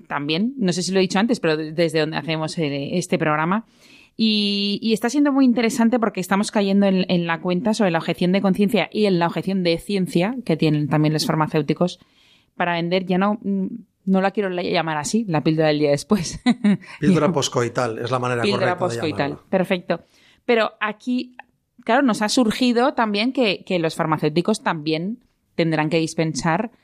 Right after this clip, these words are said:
Speaker 1: em, fármacos para la eutanasia. En este caso estábamos hablando de, de, de la vida, pero también la eutanasia nos entra aquí.
Speaker 2: Efectivamente, es otro caso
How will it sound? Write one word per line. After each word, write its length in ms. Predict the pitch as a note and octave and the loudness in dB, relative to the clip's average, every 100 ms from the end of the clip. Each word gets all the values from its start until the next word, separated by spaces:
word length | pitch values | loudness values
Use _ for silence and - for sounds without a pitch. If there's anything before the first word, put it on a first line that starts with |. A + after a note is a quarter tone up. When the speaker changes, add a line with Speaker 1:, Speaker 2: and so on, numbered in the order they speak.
| _ _ _ | _ _ _
Speaker 1:
em, 1040 | G#3 F#3+ E3+ E3 D#3+ D#3 D3+ C#3+ C#3+ C#3 D3 _ _ _ _ _ _ _ | -4 -2 0 -2 -4 -6 -8 -10 -10 -14 -16 _ _ _ _ _ _ _
fármacos 920 | - F3 F3 F3+ G3+ C4+ - - _ _ _ _ _ _ _ | -4 -4 -2 -4 -2 -2 -4 -16 _ _ _ _ _ _ _
para 140 | - F3 | -2 0
la 100 | D#3+ | 0
eutanasia. 600 | C#3+ C3+ F3+ - G3+ - _ _ _ | -2 -2 -2 0 -2 -4 _ _ _
En 180 | - D#3+ | -2 0
este 220 | D#3+ - | 0 -2
caso 200 | D#3+ E3+ | -2 -2
estábamos 440 | A#3+ G3 D#3+ E3+ F3 | -2 -2 -2 -2 -4
hablando 420 | D#3+ D#3+ E3 D#3+ | -2 -2 -2 -4
de, 400 | D#3 D#3 D3+ D#3 _ _ _ _ - | -2 -4 -6 -10 _ _ _ _ -14
de, 300 | E3+ E3+ D#3+ D#3+ D3+ | -4 -2 0 -2 -4
de 160 | D3+ E3 | 0 0
la 120 | D#3 | 0
vida, 280 | D#3 E3 A#3+ | -2 -2 -2
pero 160 | A3+ F3+ | -2 -2
también 480 | D3 C#3+ D#3 A3+ _ _ _ - | 0 2 2 -2 _ _ _ -4
la 160 | G3 D#3+ | 0 0
eutanasia 400 | C#3 C#3+ C#3+ D#3+ | 0 -2 0 0
nos 140 | E3+ | 2
entra 200 | G#3+ F3+ | 2 2
aquí. 320 | D3 A3 C#4+ - _ - | 0 0 -2 -6 _ -12
Speaker 2:
Efectivamente, 760 | - A2+ D3+ D#3+ D#3 D#3 C3+ | -6 0 2 2 2 0 0
es 220 | A2+ - | -4 -4
otro 300 | - B2+ D3+ | -2 0 0
caso 480 | C3 E3+ - G3 - | 0 0 2 0 -4